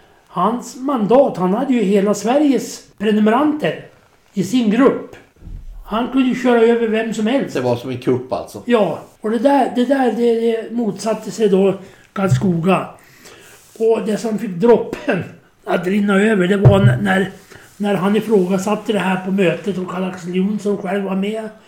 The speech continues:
Speaker 1: Och Karl-, Karl-Axel Jonsson säger helt öppet i årsmötet så här att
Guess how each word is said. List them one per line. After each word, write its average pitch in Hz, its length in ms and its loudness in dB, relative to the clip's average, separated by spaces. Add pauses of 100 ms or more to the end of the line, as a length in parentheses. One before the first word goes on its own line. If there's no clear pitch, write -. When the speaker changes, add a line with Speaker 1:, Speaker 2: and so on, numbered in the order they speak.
(680)
Speaker 1:
Och 208 160 -6
Karl-, 208 340 -4 (140)
Karl-Axel 196 520 -2
Jonsson 233 500 -2 (320)
säger 202 760 2 (240)
helt 254 440 0
öppet 214 480 -4 (180)
i 202 300 -8
årsmötet 208 720 -2
så 202 140 -4
här 180 220 2
att - 260 -6